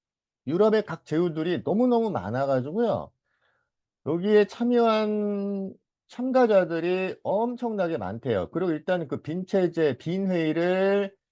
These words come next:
주도했던 인물이 바로 오스트리아 메테르니라는 사람이에요. 이 아저씨예요. 메테르니. 메테르니. 저 사람이 초대장을 보낸 거예요. "자, 우리 나폴레옹한테 한번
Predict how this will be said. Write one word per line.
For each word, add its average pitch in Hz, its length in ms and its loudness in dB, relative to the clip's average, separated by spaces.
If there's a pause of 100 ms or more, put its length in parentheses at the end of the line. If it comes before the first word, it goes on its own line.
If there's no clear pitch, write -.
(160)
주도했던 139 640 0
인물이 110 340 -2
바로 113 320 2
오스트리아 131 800 2 (400)
메테르니라는 135 1500 -2
사람이에요. 107 580 -2
이 113 40 2
아저씨예요. 98 1000 -2
메테르니. 107 1300 -2 (480)
메테르니. 87 920 -4
저 104 180 -2
사람이 107 480 0
초대장을 139 600 -2
보낸 123 340 -4
거예요. 90 720 0 (400)
"자, 110 100 0
우리 120 220 0
나폴레옹한테 147 1300 0 (800)
한번 160 560 0